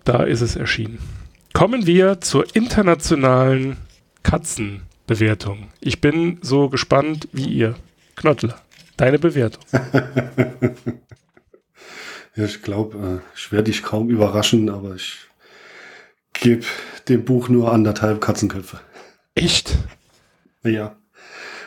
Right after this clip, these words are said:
Speaker 2: Also, ähm, du hattest eben den, äh, Humor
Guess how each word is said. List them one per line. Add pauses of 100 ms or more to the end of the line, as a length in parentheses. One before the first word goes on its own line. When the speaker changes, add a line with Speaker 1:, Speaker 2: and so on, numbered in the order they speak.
Speaker 2:
Also,
ähm, (400)
du
hattest
eben
den,
äh,
Humor